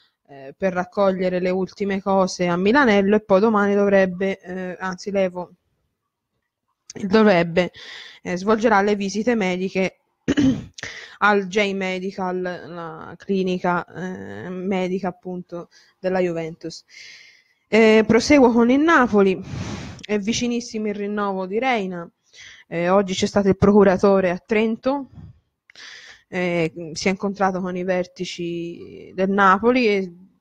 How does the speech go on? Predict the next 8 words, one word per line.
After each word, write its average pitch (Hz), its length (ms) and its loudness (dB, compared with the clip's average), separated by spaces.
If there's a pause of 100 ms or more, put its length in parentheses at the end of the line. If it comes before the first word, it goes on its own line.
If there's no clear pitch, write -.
(100)
sostanzialmente 190 1000 -6
si, 175 260 -10 (520)
eh, - 680 -16
si - 140 -6
concluderà 190 640 6
positivi-, 196 600 0 (200)
positivamente. 175 1120 -6 (1080)
Ehm, 180 680 -4